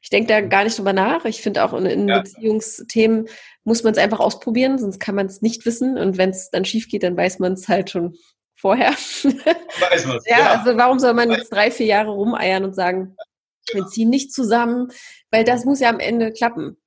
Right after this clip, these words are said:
Speaker 1: Also wenn das eben nicht funktioniert, dann kann man's ja
Speaker 2: Ja.
Speaker 1: gleich lassen. Und das finde ich halt eigentlich total schön zu sagen, äh, wir, äh, <clears throat> stützen uns da rein und wir, wir, wir probieren das jetzt. Inwiefern würdest du das auch Menschen empfehlen, sich davon zu lösen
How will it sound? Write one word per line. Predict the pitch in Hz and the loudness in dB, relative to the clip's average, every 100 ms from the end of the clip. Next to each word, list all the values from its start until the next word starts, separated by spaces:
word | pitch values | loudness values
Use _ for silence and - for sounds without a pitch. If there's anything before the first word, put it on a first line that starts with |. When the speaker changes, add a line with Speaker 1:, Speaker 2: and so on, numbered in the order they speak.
| _ | _
Speaker 1:
Also | 202 190 185 | -2 0 0
wenn | 190 | 2
das | 196 233 | 2 0
eben | - 214 | -2 0
nicht | 226 | 0
funktioniert, | - 214 - 214 220 | -2 -8 -4 -2 -2
dann | 208 | -2
kann | 185 190 | -6 -4
man's | 196 196 - | -4 -4 -6
ja | 196 - - | -4 -4 -8
Speaker 2:
Ja. | - | -6
Speaker 1:
gleich | 185 202 - | -2 -2 -2
lassen. | 208 226 247 269 - - - - | -2 -2 -6 -8 -14 -20 -18 -8
Und | 202 | -6
das | 190 | 0
finde | 233 233 | 4 4
ich | 220 | 4
halt | 196 - | 2 2
eigentlich | 196 220 | 0 -2
total | - 220 214 202 | -8 -4 -2 -2
schön | - 254 233 | 0 2 0
zu | 233 | -2
sagen, | 202 196 196 202 196 | -2 0 0 -2 -2
äh, | 202 196 202 - - - _ | -2 -4 -6 -14 -20 -20 _
wir, | 190 220 220 214 - 208 208 196 - - | -2 2 4 2 0 0 0 -2 -6 -6
äh, | 247 240 269 | -4 0 0
<clears throat> | |
stützen | 226 269 277 240 | 2 -2 -2 -2
uns | 220 220 | -2 -2
da | 190 | 0
rein | 190 247 269 | 2 4 2
und | 208 | -2
wir, | 202 190 196 | -4 -4 -4
wir, | 196 185 | -4 -4
wir | 190 190 | -6 -8
probieren | 196 208 285 | -4 0 2
das | 233 - | 2 -2
jetzt. | 180 - - - _ _ | -6 -6 -20 -20 _ _
Inwiefern | - 214 262 277 | -2 0 2 4
würdest | 269 262 254 | 4 0 -2
du | 254 | -4
das | 254 | -2
auch | - 226 - | -2 -2 0
Menschen | 208 214 - 208 196 202 202 - _ _ _ _ | 0 0 -2 -4 -2 -4 -6 -14 _ _ _ _
empfehlen, | 202 196 - 277 180 180 170 180 _ _ _ _ | -4 -4 0 2 4 2 -2 -6 _ _ _ _
sich | - 208 | -10 -6
davon | - 196 208 190 | -4 -4 -4 -8
zu | - | -4
lösen | 202 226 208 202 220 | 2 2 2 -2 -4